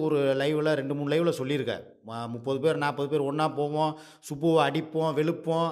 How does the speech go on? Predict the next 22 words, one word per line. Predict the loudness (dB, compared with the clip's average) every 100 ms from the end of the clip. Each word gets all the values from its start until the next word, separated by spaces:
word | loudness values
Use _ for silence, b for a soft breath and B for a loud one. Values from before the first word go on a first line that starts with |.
| -4
அதை | -6 -4
பண்ணிருவோம், | -2 -2 -2 0 0
இதை | 0 0
பண்ணிருவோம் | 0 0 0 2 0
அப்படின்னு | 0 -4
சொல்லி | -4 -4
நீ | -4 -4
சொல்ற. | -4 -2 -4 -6 b b b b -2
சரி, | 2 2 0 -4 -12 -18
இப்ப | -12 -2 0
அதே | 4 4 4
விஷயத்த | 2 0 0 0 -2 0 0 -2 B B -6
நான் | 0 2 2
செஞ்சிருக்கேன். | 2 2 2 0 -6 -14 -20
நீ | -10 -8
செய்ய | -4 -2 -2
நினைச்சதை | 0 0 2 2 2
நான் | 0 -2
செஞ்சிட்டேன். | -2 -4 -4 -8 -14 _ _ -12
நீ | -6
என்ன | -2
சொல்ற? | -2 -2 0